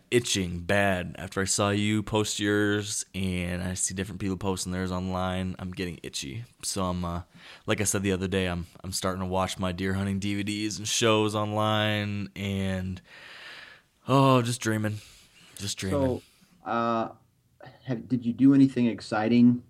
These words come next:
Speaker 2: up there on your little vacation that you're on?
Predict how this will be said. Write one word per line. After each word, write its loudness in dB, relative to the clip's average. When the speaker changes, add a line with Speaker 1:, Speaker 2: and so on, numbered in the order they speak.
Speaker 2:
up -2
there 6
on -4
your 0
little 4
vacation 8
that 8
you're 8
on? 10